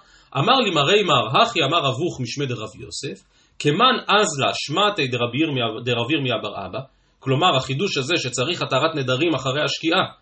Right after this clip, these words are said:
למרות שהנדר כבר בטל כי הוא נדר רק היום, מי,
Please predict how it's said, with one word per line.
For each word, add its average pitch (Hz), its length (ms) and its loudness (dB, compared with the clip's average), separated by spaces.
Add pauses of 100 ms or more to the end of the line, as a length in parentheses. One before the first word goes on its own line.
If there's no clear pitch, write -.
(200)
למרות 107 220 -4
שהנדר 120 360 -2
כבר 131 140 0
בטל 139 340 4
כי 123 80 -8
הוא 113 80 -6
נדר 117 220 0 (100)
רק 127 180 -6
היום, 190 280 2 (560)
מי, 220 520 2